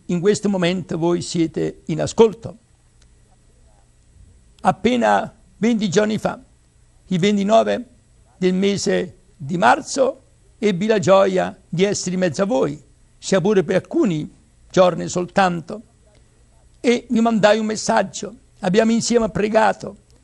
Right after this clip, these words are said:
abbiamo insieme anche considerato come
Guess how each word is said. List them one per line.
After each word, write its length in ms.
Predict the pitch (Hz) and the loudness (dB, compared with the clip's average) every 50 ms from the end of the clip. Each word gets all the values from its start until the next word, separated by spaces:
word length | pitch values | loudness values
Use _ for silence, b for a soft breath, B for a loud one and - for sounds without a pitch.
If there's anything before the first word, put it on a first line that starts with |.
| _ - | _ -4
abbiamo 320 | - 196 185 220 226 226 | 0 2 4 4 4 4
insieme 380 | 233 220 - - 240 247 233 240 | 0 -2 -2 -2 0 0 2 4
anche 420 | 240 240 226 220 220 214 202 196 | 4 4 2 0 0 0 0 2
considerato 800 | - 226 254 254 - - 220 180 214 214 226 226 233 - - 233 | 2 0 0 0 0 -2 -2 0 2 2 2 2 0 -2 -6 -8
come 520 | - - 220 226 220 214 214 208 - - | -2 0 2 2 2 2 -2 -2 -4 -8